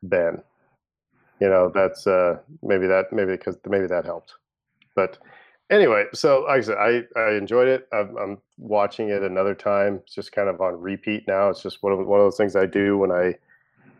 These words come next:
go sit on my back porch or, you know, when I'm going to bed, just, you know, keep watching The Rise of Skywalker. Uh, you know, um,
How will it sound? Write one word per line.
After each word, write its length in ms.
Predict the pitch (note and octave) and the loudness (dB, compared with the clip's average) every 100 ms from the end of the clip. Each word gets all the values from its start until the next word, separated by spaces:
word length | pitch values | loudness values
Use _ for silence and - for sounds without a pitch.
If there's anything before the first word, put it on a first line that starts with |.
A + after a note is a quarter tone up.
| - | -4
go 100 | G2+ | -2
sit 200 | - G#2 | 0 -2
on 60 | G2+ | 0
my 120 | F#2+ | 0
back 280 | G2+ F#2+ - | 0 -4 -2
porch 400 | G#2+ G2+ G2 G2+ | 0 0 -2 -8
or, 320 | F2+ F2 F2 | -8 -8 -8
you 100 | G#2 | -6
know, 360 | F#2+ F2+ F2+ - _ _ _ _ _ _ _ - | -4 -2 -4 -8 _ _ _ _ _ _ _ -10
when 120 | G#2 | -6
I'm 120 | F2+ | -4
going 240 | F#2 G2+ G2 | 0 2 2
to 60 | |
bed, 320 | F#2+ G#2+ G#2 | 2 2 2
just, 280 | F2+ F#2 - | -4 -12 -8
you 80 | G2+ | -6
know, 280 | F#2 F#2 E2+ _ _ _ _ _ _ | -2 -4 -6 _ _ _ _ _ _
keep 240 | A2 - | -12 -6
watching 340 | F#2+ F#2 - G2 | -2 -2 -4 -4
The 80 | |
Rise 240 | F#2 F#2+ F#2 | -2 -2 -4
of 60 | |
Skywalker. 760 | F2 G2+ G2+ G2 F#2+ A2 G2+ G2+ _ - | -6 0 2 2 0 -4 -8 -10 _ -4
Uh, 160 | D2+ - - _ _ _ - | -2 -2 -6 _ _ _ -2
you 80 | |
know, 200 | B2 A#2 - _ | 2 2 -2 _
um, 400 | C3 A#2 A2 G#2 | 2 4 4 0